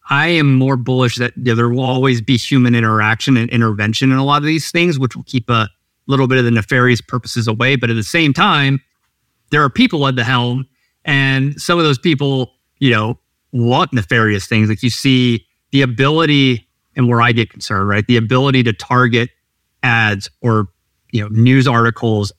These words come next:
at vulnerable individuals who might not be able to discern what is or isn't a, either a, a real piece of information, or, you know,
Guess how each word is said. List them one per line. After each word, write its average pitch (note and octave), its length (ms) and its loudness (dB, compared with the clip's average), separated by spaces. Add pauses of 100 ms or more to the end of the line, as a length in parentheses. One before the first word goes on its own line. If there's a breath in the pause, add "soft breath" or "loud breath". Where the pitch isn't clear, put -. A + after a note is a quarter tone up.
at A#2 240 0 (140)
vulnerable A#2+ 760 0 (100)
individuals A2+ 640 0
who B2 140 0
might A#2 280 0
not B2 220 -2
be A#2+ 140 2
able A2+ 220 -2
to B2 120 -6
discern A#2 920 0 (420)
what C3 320 0
is C3 600 0
or C3 140 -4
isn't C#3 580 0
a, B2 500 0 (400)
either A#2 240 0
a, A#2 260 0
a A2+ 140 0
real A#2+ 580 0
piece - 360 -2
of A2 100 -2
information, D3 760 0 (120)
or, E3+ 600 -2 (340)
you C#3+ 80 0
know, A2+ 160 0